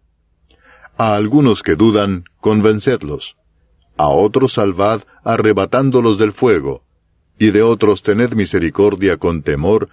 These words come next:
aborreciendo aún la ropa contaminada por su carne. Y a aquel que es poderoso para guardaros sin caída y presentaros sin mancha delante de su gloria con gran alegría,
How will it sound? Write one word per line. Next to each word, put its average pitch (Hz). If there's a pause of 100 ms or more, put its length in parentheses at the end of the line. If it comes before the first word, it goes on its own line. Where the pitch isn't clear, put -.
(280)
aborreciendo 107
aún 127
la 87
ropa 104
contaminada 101
por 107
su 113
carne. 80 (1000)
Y 117
a 107
aquel 104
que 85
es 87
poderoso 92
para 90
guardaros 85
sin 127
caída 98 (280)
y 120
presentaros 107
sin 95
mancha 104
delante 90
de 82
su 82
gloria 104
con 87
gran 110
alegría, 104